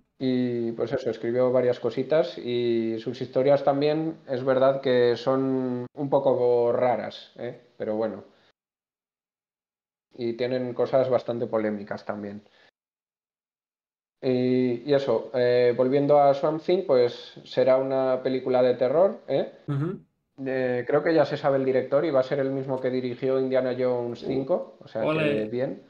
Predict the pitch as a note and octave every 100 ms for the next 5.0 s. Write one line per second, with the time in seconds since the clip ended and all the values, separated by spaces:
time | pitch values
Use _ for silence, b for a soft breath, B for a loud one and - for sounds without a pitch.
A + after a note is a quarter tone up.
0 | b _ _ _ _ _ _ _ _ _
1 | _ _ _ _ _ C3+ C3 C3 C3 C3+
2 | D#3 D3 D3 C#3+ C#3+ C3+ C3+ C3+ C3 D3
3 | D3 F3 F3 D3+ C3+ B2+ B2+ C3 C3+ C3+
4 | C#3 C3 B2+ C3+ B2+ - C#3 C#3+ G3+